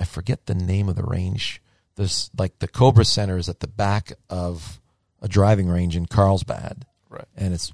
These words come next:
Speaker 1: right on the ocean. It's like the, the view of the ocean. And so we have four days of clinics that we're gonna be doing there. And then on my way back up to L A, I'm gonna see a couple of our students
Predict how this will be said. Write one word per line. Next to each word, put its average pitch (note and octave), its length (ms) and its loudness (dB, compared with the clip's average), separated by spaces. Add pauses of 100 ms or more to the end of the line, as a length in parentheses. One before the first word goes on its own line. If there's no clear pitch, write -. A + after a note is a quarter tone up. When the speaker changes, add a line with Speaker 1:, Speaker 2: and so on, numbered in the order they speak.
(100)
Speaker 1:
right G#2+ 220 0
on E2 120 -2
the D#2 140 -4
ocean. - 400 -4
It's - 160 -10
like - 180 -8
the, - 140 -12 (120)
the E2 100 -10
view F2+ 260 -2
of E2 60 -6
the E2+ 120 0
ocean. - 460 -2 (560)
And F2+ 200 2
so F#2+ 240 4
we F#2 260 4
have F2+ 200 4
four A2 320 4
days G2 300 2
of F2+ 100 -4
clinics G2 380 0
that - 100 -8
we're F#2+ 140 0
gonna F2 140 0
be D#2+ 100 -4
doing E2 320 0
there. F#2 360 4 (1300)
And G2+ 140 2
then G2 120 4
on F#2+ 80 0
my G2 160 -2
way F#2+ 220 -4
back F2 340 -2
up G#2 200 2
to - 240 -2
L F#2+ 220 4
A, G2+ 220 4
I'm F2 120 0
gonna F2 160 0
see F#2 460 0
a E2+ 60 -2
couple - 260 -6
of F2 60 -2
our F2 80 -2
students F2+ 420 -4